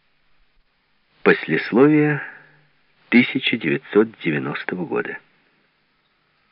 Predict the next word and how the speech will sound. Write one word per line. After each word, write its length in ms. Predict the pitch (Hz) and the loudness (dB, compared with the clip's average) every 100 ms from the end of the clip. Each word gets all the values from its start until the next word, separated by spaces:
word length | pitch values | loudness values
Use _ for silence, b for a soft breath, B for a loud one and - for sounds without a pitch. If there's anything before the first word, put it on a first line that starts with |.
| _ _ _ _ _ _ _ _ _ _ _ _ _ _ _ _ _ _ _ _ _ _ _ _ _ _ _ _ _ _ _ | _ _ _ _ _ _ _ _ _ _ _ _ _ _ _ _ _ _ _ _ _ _ _ _ _ _ _ _ _ _ _
Когда 560 | - 92 87 160 170 | 2 2 6 6 6